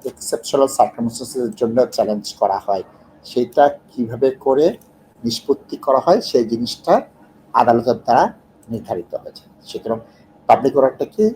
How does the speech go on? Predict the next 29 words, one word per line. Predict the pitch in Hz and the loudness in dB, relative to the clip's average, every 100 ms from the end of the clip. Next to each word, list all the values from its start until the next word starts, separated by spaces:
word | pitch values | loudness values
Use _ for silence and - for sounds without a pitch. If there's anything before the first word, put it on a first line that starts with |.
| - | -6
জনস্বার্থে। | 107 135 131 117 - 85 - _ - - _ _ - _ - | 0 2 4 0 -2 -4 -4 _ -18 -18 _ _ -20 _ -2
আর | 117 | -2
কি | - 135 | 2 2
বলা | 123 127 | 4 4
হয়, | 147 185 - _ _ - | 2 2 -2 _ _ -18
যদি | 104 | -6
একজন | 120 127 127 - 151 143 - - | -2 -2 -2 0 2 2 -4 -4
ইমিগ্রেন্ট, | 135 123 - 101 - - - _ _ | -2 -2 -4 -8 -8 -10 -20 _ _
তিনি | 123 127 127 | -4 -2 0
যদি | 135 131 127 127 127 127 _ _ - | 2 2 4 2 0 -2 _ _ -6
এদেশে | 117 120 - - | -4 -4 -4 -2
ওভারস্টে | 123 120 - - 120 | 2 2 2 -2 -2
করেন, | - 104 95 - _ - _ _ | 2 2 2 -8 _ -20 _ _
তাকে | 120 - 131 | 2 4 0
দেখে | 131 - | 2 0
আরো | - 123 131 | 2 4 2
শত | - - - | 0 -6 -8
শত | 127 117 - | -6 -6 -2
লোক | 120 113 117 - | 2 2 0 -4
আসবে। | 78 - - 78 - _ _ _ | -6 -8 -16 -20 -20 _ _ _
যেমন | 120 127 | -4 -4
কি | 120 190 | -4 -6
স্মল | - - 127 139 151 160 135 101 | -6 -12 -4 4 6 6 0 -2
বোটে | 123 120 135 190 - _ _ - | -4 0 0 -2 -4 _ _ -8
যদি | 107 117 | -6 -4
কেউ | - 120 | 0 0
এদেশে | 117 110 113 - - | 0 -2 -4 -4 -8
এসে | 117 123 | -6 -8
থাকেন | - 131 - 117 | -4 -4 -2 -4